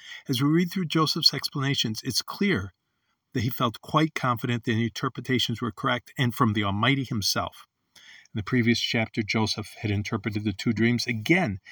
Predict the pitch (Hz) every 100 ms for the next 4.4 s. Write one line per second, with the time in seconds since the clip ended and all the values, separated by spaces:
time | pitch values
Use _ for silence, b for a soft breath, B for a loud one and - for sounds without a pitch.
0 | B B 143 - - - 214 208 107 98
1 | 101 - _ _ 131 123 123 - 127 131
2 | 135 - 127 127 143 123 135 127 160 165
3 | 104 107 120 - - 160 156 - - -
4 | 165 131 87